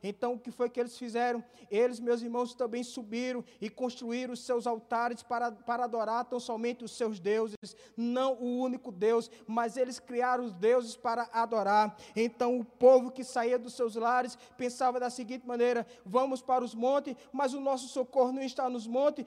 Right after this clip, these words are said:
mas só no, mas só que no monte não está só o templo de Deus, existem outros templos, e por isso que o salmista ele diz:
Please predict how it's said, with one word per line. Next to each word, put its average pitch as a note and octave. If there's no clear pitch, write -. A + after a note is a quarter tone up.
mas D4
só D4+
no, D4+
mas C#4+
só D4+
que D4
no D4
monte D4
não D4
está D4
só D#4
o C#4+
templo C#4+
de A#3+
Deus, A#3
existem C4+
outros E4
templos, C4
e C#4+
por D4
isso E4+
que D#4
o D#4
salmista D4
ele C4+
diz: B3